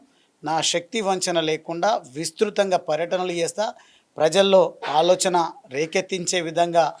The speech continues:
నేను ప్రయత్నం చేస్తా. హన్-, హండ్రెడ్ పర్సెంట్ బాబాసాహెబ్ అంబేద్కర్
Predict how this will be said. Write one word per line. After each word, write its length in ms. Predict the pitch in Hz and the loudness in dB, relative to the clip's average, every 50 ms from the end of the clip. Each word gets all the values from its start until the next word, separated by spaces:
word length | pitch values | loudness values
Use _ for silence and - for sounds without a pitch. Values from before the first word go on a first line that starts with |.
| - - _ _ _ _ | -18 -20 _ _ _ _
నేను 140 | 143 151 151 151 - | -10 -10 -8 -6 -4
ప్రయత్నం 380 | 143 156 165 165 175 185 175 160 156 | -2 0 -2 0 -2 -4 -4 -2 -4
చేస్తా. 360 | 160 160 - - 190 208 - - _ _ _ - - - _ _ _ - - | -6 -4 -2 0 0 0 -2 -6 _ _ _ -20 -20 -20 _ _ _ -8 -6
హన్-, 280 | 151 170 190 202 202 - - - | -4 -4 -4 -6 -6 -6 -4 -2
హండ్రెడ్ 280 | 160 180 196 208 208 202 - - | -2 0 2 2 2 2 2 2
పర్సెంట్ 400 | 170 160 - - 151 123 - _ _ _ _ _ _ _ _ _ - | 0 2 0 -4 -4 -6 -8 _ _ _ _ _ _ _ _ _ -2
బాబాసాహెబ్ 680 | 131 156 165 185 170 202 202 196 196 - 185 175 151 | 4 6 6 8 10 10 8 8 8 8 8 8 8
అంబేద్కర్ 600 | 165 165 170 170 185 180 180 - - 196 202 226 | 4 2 4 4 4 2 2 0 4 6 6 6